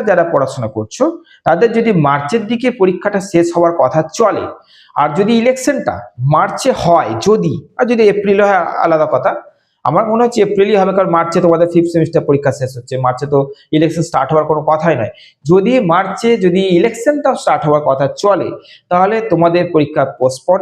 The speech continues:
হয়ে তোমাদের পরীক্ষা আফটার ইলেকশনের পর হবে ফিফথ সেমিস্টার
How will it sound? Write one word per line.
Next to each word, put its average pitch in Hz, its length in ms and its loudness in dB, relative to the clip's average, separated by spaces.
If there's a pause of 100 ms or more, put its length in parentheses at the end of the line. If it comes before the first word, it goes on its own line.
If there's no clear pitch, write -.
হয়ে 208 160 2 (100)
তোমাদের 135 320 2 (100)
পরীক্ষা 135 340 0 (140)
আফটার 147 400 0 (120)
ইলেকশনের 135 460 0 (100)
পর 117 140 2
হবে 123 240 0 (380)
ফিফথ - 300 -2
সেমিস্টার 117 400 -4